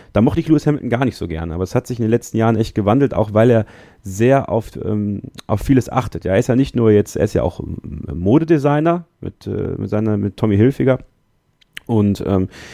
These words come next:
ist aber auch gleichzeitig jemand, der sich um die Umwelt kümmert. Ähm, hat vor kurzem eine Insta-Story gemacht, wo er über das Elend der Welt quasi so ein bisschen philosophiert und, und fragt, was, was ist der Sinn dahinter, wenn wir alle uns beh-, ver-, verhalten wie, wie Leute, denen das egal ist, was mit der Welt passiert. Also er lebt vegan,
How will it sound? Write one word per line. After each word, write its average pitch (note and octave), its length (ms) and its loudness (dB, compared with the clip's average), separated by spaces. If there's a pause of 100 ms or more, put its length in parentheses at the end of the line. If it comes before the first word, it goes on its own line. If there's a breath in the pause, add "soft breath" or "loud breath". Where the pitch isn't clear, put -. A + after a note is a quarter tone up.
(240 loud breath)
ist C3 140 -2
aber C3+ 180 2
auch B2 140 -2
gleichzeitig A#2+ 520 0
jemand, A#2 180 -2
der A2+ 80 2
sich G#2+ 140 -2
um A#2 60 2
die G#2+ 80 2
Umwelt A#2+ 320 2
kümmert. - 500 -8
Ähm, F#2+ 240 -6
hat F#2+ 140 -8
vor G2+ 100 -4
kurzem A2+ 400 -2
eine F#2 180 -4
Insta-Story G2+ 520 -2
gemacht, F#2+ 340 -2
wo F#2+ 120 0
er F2+ 120 2 (380 loud breath)
über G2+ 120 0
das F#2 140 0
Elend A2+ 320 2
der F#2+ 120 2
Welt A2+ 380 0
quasi G#2 220 -4
so G2 100 -2
ein G2+ 60 0
bisschen G#2 240 -2
philosophiert G#2 680 2
und, F#2+ 100 -2
und F#2 100 -6
fragt, - 200 -6
was, G2+ 180 -2
was G2+ 120 -2
ist - 180 -8
der A2+ 80 4
Sinn B2 220 4
dahinter, G#2+ 340 0
wenn F#2 100 -6
wir F#2 140 -6
alle A2+ 160 -2
uns G#2+ 180 -8
beh-, F#2+ 220 -6
ver-, - 240 -4 (200)
verhalten A2+ 540 0
wie, A2 160 -2 (400 loud breath)
wie - 260 -10
Leute, A#2 300 2
denen B2 140 2
das B2 120 0
egal B2 300 4
ist, B2 100 -6
was G#2+ 120 -6
mit F#2+ 100 -10
der F2 80 -4
Welt E2+ 220 -4
passiert. E2 500 -8
Also F#2 140 -4
er G2+ 80 2
lebt A2 240 2
vegan, A#2 420 2